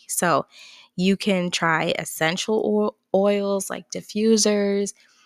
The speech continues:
or scented candles that specifically match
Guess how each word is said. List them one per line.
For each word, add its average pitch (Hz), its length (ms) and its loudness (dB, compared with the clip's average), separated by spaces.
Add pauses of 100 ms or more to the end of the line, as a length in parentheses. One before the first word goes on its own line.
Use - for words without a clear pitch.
(220)
or 175 360 2
scented 190 500 -2
candles 180 720 2
that 165 220 -4
specifically 175 760 4
match 170 600 -2